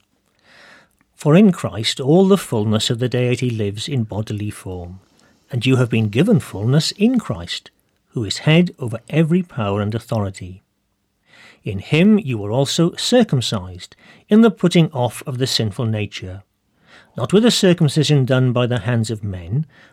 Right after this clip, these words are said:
but with the circumcision done by Christ, having been buried with him in baptism and raised with him through your faith in the power of God, who raised him from the dead. When you were dead in your sins and in the uncircumcision of your sinful nature,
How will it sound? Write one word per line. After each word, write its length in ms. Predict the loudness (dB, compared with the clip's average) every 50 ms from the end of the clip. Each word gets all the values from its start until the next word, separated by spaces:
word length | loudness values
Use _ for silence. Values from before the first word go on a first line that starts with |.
| _
but 120 | -4 0 2
with 120 | 2 2
the 100 | 4 2
circumcision 760 | 2 2 2 0 0 0 -2 -6 -4 -4 0 2 2 2 2
done 260 | 2 -2 -4 -6 -4 -2
by 220 | 0 0 0 0
Christ, 800 | -2 -4 -4 0 0 2 2 0 -2 -6 -8 -10 -10 -10 -14 _ _ _ _ _ _ _ _ _ _ _
having 280 | -14 -12 -8 -6 -4 -4
been 240 | -2 0 0 0 0
buried 360 | 0 0 2 4 4 4 4
with 180 | 2 -2 -6 -4
him 200 | -2 0 2 2
in 140 | 2 0
baptism 640 | 0 0 -2 -2 -2 -4 -8 -8 -4 -2 -2 -2 -2 -4 -8 -20 -20 _ _ -4
and 160 | -2 0 2
raised 360 | 4 4 4 4 4 2 0
with 160 | -2 -6 -6 -8
him 280 | -8 -4 -2 -2 -2
through 240 | -2 -2 0 0 2
your 200 | 2 4 2 2
faith 360 | 0 -2 -6 -8 -8 -4 0
in 120 | 2 2 2
the 60 | 2
power 340 | 0 -4 -6 -4 -2 -2 -2
of 120 | -4 -2
God, 400 | 0 2 4 4 2 0 -4 -8 -14 _ _ _ _
who 120 | 0 0 0
raised 400 | 2 2 0 0 -2 -2 -4 -6
him 220 | -4 -4 -4 -6
from 240 | -6 -8 -8 -6 -6
the 80 | -6
dead. 400 | -6 -6 -6 -8 -8 -10 -12 -16 _ _ _ _ _ _ _ _ _ _ _ _ _ _ -20 -20 -20 _ _ _
When 140 | 0 4 4
you 120 | 6 6 4
were 100 | 2 0
dead 260 | 0 0 0 2 2
in 120 | 2 2
your 160 | 0 -2 -4
sins 380 | -4 -6 -6 -6 -4 -4 -4 -2
and 120 | -2 0
in 80 | 0 0
the 160 | 0 0 -2
uncircumcision 920 | -2 -4 -4 -4 -2 0 0 0 0 0 -4 -6 -6 -8 -10 -8 -8 -8
of 100 | -8 -8
your 140 | -8 -6 -6
sinful 440 | -2 0 2 4 4 4 2 -2 -8
nature, 460 | -8 -10 -12 -10 -8 -6 -6 -6 -6